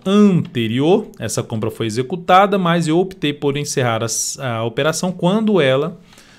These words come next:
na primeira, na segunda hora de pregão, fez uma boa primeira hora de pregão, gerando ali pivô de alta, mas na segunda hora de pregão vai lá e fecha abaixo desse gap, fecha abaixo das médias, então pra mim isso aí descaracterizou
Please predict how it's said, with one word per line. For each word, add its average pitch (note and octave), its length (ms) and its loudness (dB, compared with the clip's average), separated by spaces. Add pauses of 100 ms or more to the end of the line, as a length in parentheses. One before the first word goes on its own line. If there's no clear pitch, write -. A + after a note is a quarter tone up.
(180)
na D3 260 0
primeira, E3 680 0
na C#3 120 -4
segunda F#3 420 2
hora D#3 160 2
de - 80 -10
pregão, D3+ 320 -2
fez E3+ 180 0
uma F3 80 2
boa E3 200 2
primeira D#3+ 260 -2
hora D3+ 100 0
de - 60 -14
pregão, D3 400 -4
gerando C#3 300 -2
ali C#3 120 -4
pivô C3+ 300 -2
de E3 100 -2
alta, E3 280 2
mas G3 180 -2
na G3+ 80 0
segunda F#3 300 -2
hora F#3 120 2
de F3 60 -10
pregão F3 300 -2
vai E3 120 2
lá E3+ 100 2
e - 20 2
fecha E3+ 280 -4
abaixo D3 240 0
desse C3+ 220 -8
gap, C3+ 260 -4
fecha C#3 200 -6
abaixo C3 260 -2
das C3 140 -4
médias, C3+ 360 -6
então D3 220 -10
pra D3+ 160 -4
mim B2+ 140 -4
isso C3 120 -10
aí C3 120 -4
descaracterizou C3+ 880 -4